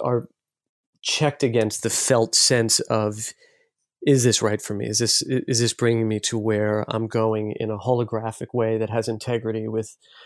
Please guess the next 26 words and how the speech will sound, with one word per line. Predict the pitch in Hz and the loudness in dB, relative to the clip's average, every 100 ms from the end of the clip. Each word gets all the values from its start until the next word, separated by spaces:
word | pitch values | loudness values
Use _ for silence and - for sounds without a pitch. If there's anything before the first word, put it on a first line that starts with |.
| _ | _
who | - 135 | 4 4
I | 120 | 6
am | 117 110 | 2 2
and | 107 | 0
who | 104 113 | 0 0
I | |
wanna | 107 104 107 | 0 -2 -4
be?" | 101 - 107 110 _ _ _ | -4 -6 -6 -10 _ _ _
And | - 107 110 107 - | -4 -2 0 0 -2
in | 117 | -2
the | 113 | 2
bigger | 160 143 | 6 6
scale, | 131 - 117 107 104 | 4 2 0 0 0
it's | 107 - | -2 -6
just | - 117 107 - | -6 -4 -4 -4
allowing | - 123 120 117 123 120 113 | 0 2 4 4 4 2 0
the | 104 | -2
mythology | 107 - 107 117 117 117 110 - | -4 -2 0 2 0 -4 -6 -6
to, | 120 110 107 107 _ _ _ _ _ - _ _ - | -4 -4 -4 -6 _ _ _ _ _ -20 _ _ -4
to | - | 0
be | 131 | 0
porous | 123 - 123 123 123 117 - | 0 0 4 4 4 4 2
and | - 120 110 | 0 -2 -4
to | 113 | -4
be | 120 113 117 | -2 0 0
up, | - | -2